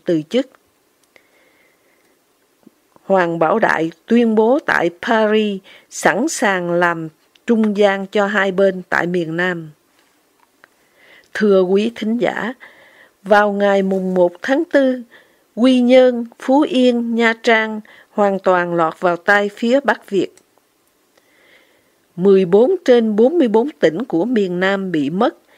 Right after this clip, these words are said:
Bắc Việt kêu gọi dân chúng tự động đứng lên lật đổ Tổng thống Thiệu.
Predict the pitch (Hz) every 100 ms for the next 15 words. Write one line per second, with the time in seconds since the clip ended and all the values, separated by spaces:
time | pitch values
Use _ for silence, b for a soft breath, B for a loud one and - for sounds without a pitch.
0 | b b b _ _ _ _ _ _ _
1 | _ _ _ 175 202 - 170 170 160 -
2 | - 202 190 170 147 165 175 226 226 247
3 | 262 349 _ 175 160 175 165 180 220 320
4 | 330 240 220 190 170 - 160 120 - 160
5 | 165 - 214 247 175 98 165